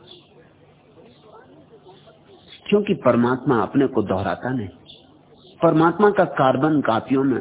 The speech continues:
भरोसा नहीं, विश्वास नहीं। परमात्मा,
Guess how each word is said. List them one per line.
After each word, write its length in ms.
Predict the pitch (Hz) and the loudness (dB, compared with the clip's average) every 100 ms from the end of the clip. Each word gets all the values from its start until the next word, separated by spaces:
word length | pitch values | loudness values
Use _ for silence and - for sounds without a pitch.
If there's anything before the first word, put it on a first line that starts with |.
| - | -6
भरोसा 420 | 101 104 98 - 123 | -4 -4 -4 -6 -6
नहीं, 240 | 123 107 | -6 -6
विश्वास 540 | 87 95 - 95 110 - | -8 -8 -8 -10 -10 -14
नहीं। 140 | 80 98 - _ - _ - - - - - | -18 -18 -20 _ -20 _ -20 -20 -20 -10 -2
परमात्मा, 460 | 160 175 208 190 | 2 4 2 2